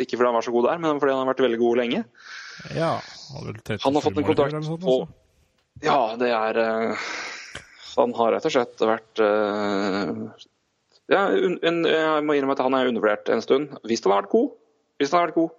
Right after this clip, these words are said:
Speaker 1: men han har vært, eh, og prestert bedre nå enn jeg trodde han var kapabel til.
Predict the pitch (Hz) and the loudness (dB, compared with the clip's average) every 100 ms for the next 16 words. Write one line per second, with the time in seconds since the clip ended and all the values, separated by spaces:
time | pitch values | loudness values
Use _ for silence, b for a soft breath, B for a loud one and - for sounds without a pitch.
0 | - 135 131 127 113 107 104 - _ 107 | -2 0 0 0 2 2 0 -4 _ 0
1 | 104 104 104 101 - - - 127 143 147 | 2 2 0 0 0 0 0 0 2 2
2 | 135 - 104 90 107 98 90 - 101 101 | 0 0 0 2 0 0 -6 -6 -4 0
3 | 95 95 113 107 107 107 117 113 117 156 | 2 2 2 0 -2 -2 2 2 2 0
4 | 185 | 0